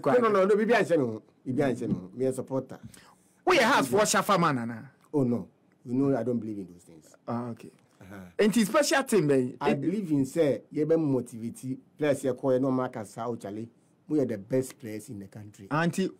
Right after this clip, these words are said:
Speaker 1: who motivate
Speaker 2: Yeah,
Speaker 1: player?
Speaker 2: motivate players.
Speaker 1: Ah,
Speaker 2: Na
Speaker 1: okay.
Speaker 2: that day.
Speaker 1: Okay.
Speaker 2: Uh-huh.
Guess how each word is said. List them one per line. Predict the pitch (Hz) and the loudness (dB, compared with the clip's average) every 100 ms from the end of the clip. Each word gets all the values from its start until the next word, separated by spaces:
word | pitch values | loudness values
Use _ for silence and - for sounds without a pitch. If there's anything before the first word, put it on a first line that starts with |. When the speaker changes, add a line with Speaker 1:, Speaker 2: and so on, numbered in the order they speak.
| _ 180 | _ -2
Speaker 1:
who | 226 | 2
motivate | 180 147 - 135 139 131 | 2 2 -2 -2 -2 0
Speaker 2:
Yeah, | 131 127 | 0 2
Speaker 1:
player? | 123 | 0
Speaker 2:
motivate | 113 107 107 107 | -2 -10 -14 -14
players. | - 101 92 - 113 | -10 -10 -10 -16 -18
Speaker 1:
Ah, | 110 | -14
Speaker 2:
Na | 107 | -12
Speaker 1:
okay. | 95 | -12
Speaker 2:
that | 92 | -14
day. | 92 90 _ | -16 -20 _
Speaker 1:
Okay. | - 123 98 | -20 -20 -18
Speaker 2:
Uh-huh. | 95 98 | -18 -18